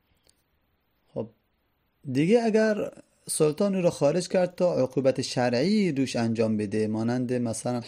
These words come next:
حدی روشه، قصاصی روشه، تعزیری روشه، می‌خواد،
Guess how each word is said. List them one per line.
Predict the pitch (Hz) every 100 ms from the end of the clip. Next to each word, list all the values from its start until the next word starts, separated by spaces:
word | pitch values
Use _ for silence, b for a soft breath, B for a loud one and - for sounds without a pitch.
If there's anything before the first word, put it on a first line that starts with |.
| -
حدی | 156 131 127
روشه، | 113 117 - 113 107 104 104 b b b b b -
قصاصی | 117 - 165 - 135
روشه، | 123 123 - 120 117
تعزیری | 117 120 117 120 196 175 151
روشه، | 127 127 - 127 120 117
می‌خواد، | 117 - 123